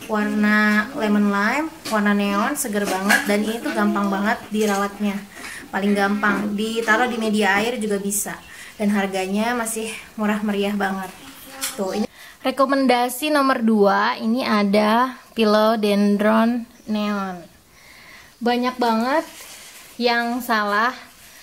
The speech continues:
ngebedain antara sirih gading neon yang nomor satu tadi sama philodendron neon. Sebenarnya mereka tuh beda loh.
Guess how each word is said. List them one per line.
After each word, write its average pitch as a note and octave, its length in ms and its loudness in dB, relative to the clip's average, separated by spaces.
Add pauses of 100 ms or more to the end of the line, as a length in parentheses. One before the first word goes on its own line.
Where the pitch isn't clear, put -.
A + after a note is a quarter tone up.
(480)
ngebedain G#3 640 2
antara G#3 640 0
sirih G3+ 240 -4
gading G3 260 2
neon G3 480 2
yang G3+ 140 2
nomor G3 240 -2
satu G3+ 260 -2
tadi G3+ 560 -2
sama G#3+ 560 2
philodendron G3 640 2
neon. F#3+ 420 -2 (140)
Sebenarnya G#3 560 2
mereka A3+ 320 2
tuh C4 80 -2
beda G3+ 400 0
loh. F#3+ 320 -2